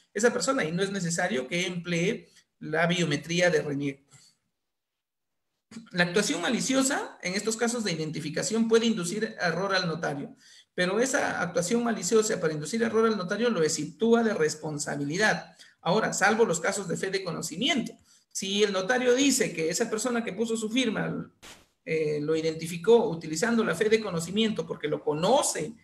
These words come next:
se entiende personalmente, y hubo una suplantación, ahí el notario es responsable.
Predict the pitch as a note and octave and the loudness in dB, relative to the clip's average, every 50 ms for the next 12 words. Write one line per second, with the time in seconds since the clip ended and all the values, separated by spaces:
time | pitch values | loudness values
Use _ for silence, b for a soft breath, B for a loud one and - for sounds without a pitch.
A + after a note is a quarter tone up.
0 | B _ - E3 E3 E3+ G#3+ A3 G#3+ G3+ F3+ - D#3+ D#3 D3+ - - D#3 D3+ E3+ | B _ -8 -8 -6 -2 0 0 0 0 0 0 0 -2 -2 -2 -4 -4 0 2
1 | G#3 A#3+ B3 A3 G3+ G#3 G#3 F#3+ F3 E3 G3+ C4 - - b b b b b b | 4 4 4 4 4 2 2 0 0 0 -2 -2 -2 -4 b b b b b b
2 | b b b b b _ - - E3+ E3+ E3 D#3+ D#3+ D#3+ D#3+ D#3 E3 G#3 A#3+ B3+ | b b b b b _ -14 -8 -6 -4 -4 -4 -4 -4 -4 0 2 2 4 4
3 | C4+ A#3+ A#3 B3 B3 C4 A#3 - A#3 - F3+ D#3+ D#3 D3+ D#3 D3 - G3+ A3+ C#4 | 6 6 6 6 4 4 2 0 -2 0 0 -2 0 0 -2 -2 0 0 0 0
4 | G4 F#4+ - - D#3+ E3+ F#3 G#3 G#3 G3+ F#3 F3 E3+ F#3 F3+ F#3+ G#3+ G#3+ G#3+ F3+ | 0 -2 0 0 2 2 2 0 0 0 -4 -2 -2 -4 -2 0 -2 -2 -2 -4
5 | - - - E3+ - - F3+ F3 - D3+ C#3+ | -8 -8 -10 -8 -2 2 2 2 2 0 -6